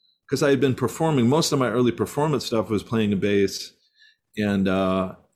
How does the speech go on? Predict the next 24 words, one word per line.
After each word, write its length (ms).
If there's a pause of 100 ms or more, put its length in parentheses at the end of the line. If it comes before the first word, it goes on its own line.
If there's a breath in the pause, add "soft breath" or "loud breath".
(160)
and 100
it 100
was 140
cool. 440
I, 160
I 40
cut 240
my 140
teeth 340
and 100
I 60
learned 260
a 40
lot, 340
and, 340
you 120
know, 100
I 40
made 180
a 40
lot 180
of 60
mistakes 520
and, 280